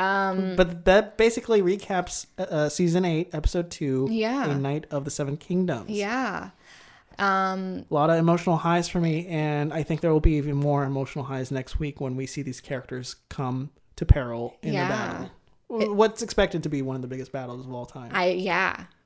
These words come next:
Speaker 1: Um,
Speaker 2: Not only Game of Thrones, of all.
Speaker 1: all time.
Speaker 2: Like, this is gonna be huge.
Speaker 1: Yeah, people are gonna be talking about this for centuries.
Speaker 2: This is what legends are made of.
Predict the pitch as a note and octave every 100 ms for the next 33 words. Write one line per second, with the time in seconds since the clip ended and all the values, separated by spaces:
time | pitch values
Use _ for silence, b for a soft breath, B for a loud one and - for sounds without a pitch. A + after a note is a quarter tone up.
0 | _ F#3+ F#3+ F#3 G3+ G3+ E3+ D3+ C#3 E3
1 | C3+ A#2 - - E3+ C#3 E3+ D3+ C3 A#2
2 | G3+ F#3+ G3 F#3 F2 C#2+ - F#3+ D3+ C3+
3 | F#3 G#3+ G#3 G#3 F#3+ - - - C4 B3+
4 | D3+ - - F#3+ E3 - G#3 F#3 G3 G#3
5 | G3+ G3 E3+ F3+ E3+ E3+ F3 - - -
6 | - - G3+ A3 G#3 G#3 D#3+ D#3+ E3+ F#3
7 | E3 D3 C#3+ C3+ C3+ C3